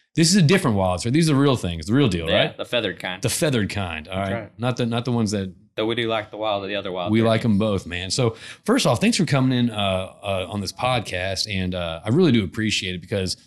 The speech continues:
Speaker 1: this podcast, I think, uh, obviously the primary, uh, you know, uh, people that listen to it are in the oil and gas industry. Um, however, I think it's, it's, it's, it's good to, uh, to bring in, uh, you know, uh, different organizations that, um,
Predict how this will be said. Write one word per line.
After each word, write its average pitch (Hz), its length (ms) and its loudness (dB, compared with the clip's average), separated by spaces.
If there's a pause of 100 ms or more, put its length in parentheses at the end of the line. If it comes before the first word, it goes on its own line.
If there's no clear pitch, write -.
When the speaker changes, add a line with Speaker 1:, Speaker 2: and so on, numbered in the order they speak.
(640)
Speaker 1:
this 135 160 2
podcast, 127 600 0
I 98 100 -4
think, 104 380 -6
uh, 87 400 -2 (500)
obviously 101 300 0
the 92 60 -2
primary, 92 440 -2
uh, 82 220 -6 (100)
you 87 60 -20
know, 78 320 -14
uh, 82 60 -12
people 101 200 -2
that 85 140 -2
listen 110 220 0
to 87 100 -4
it 87 60 -2
are 85 100 -2
in 82 80 -4
the 82 60 -10
oil 85 100 -10
and 80 80 -12
gas 80 240 -4
industry. 87 720 -6
Um, 82 400 -10 (280)
however, 110 480 2
I 92 80 0
think 117 240 -2
it's, - 240 -2
it's, 98 180 -4
it's, - 180 -8
it's - 180 -8
good 131 280 0
to, 98 260 2
uh, 85 180 -4
to - 100 -12
bring 98 300 -2
in, 92 180 -2
uh, 92 60 -14
you 87 160 -10
know, 85 220 -6
uh, 80 200 -6
different 107 300 -2
organizations 92 800 -2 (380)
that, 92 420 -2
um, 82 680 -6